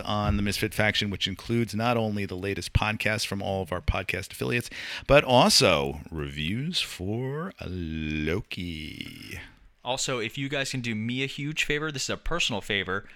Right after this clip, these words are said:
Speaker 2: If you find Bibliophiles Assemble on Instagram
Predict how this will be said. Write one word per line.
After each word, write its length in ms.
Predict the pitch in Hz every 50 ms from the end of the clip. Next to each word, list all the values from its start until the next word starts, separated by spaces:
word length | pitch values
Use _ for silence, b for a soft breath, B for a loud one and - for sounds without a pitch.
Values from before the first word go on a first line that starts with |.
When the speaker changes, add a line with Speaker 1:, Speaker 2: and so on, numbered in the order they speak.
| b b b b b b -
Speaker 2:
If 160 | 120 - -
you 140 | 156 190 185
find 360 | - - 202 196 165 139 123
Bibliophiles 600 | 131 131 131 143 139 135 - 131 131 127 123 117
Assemble 360 | 110 - - 127 123 120 110
on 140 | 107 104 101
Instagram 680 | - 95 107 - - 139 120 131 127 131 143 151 160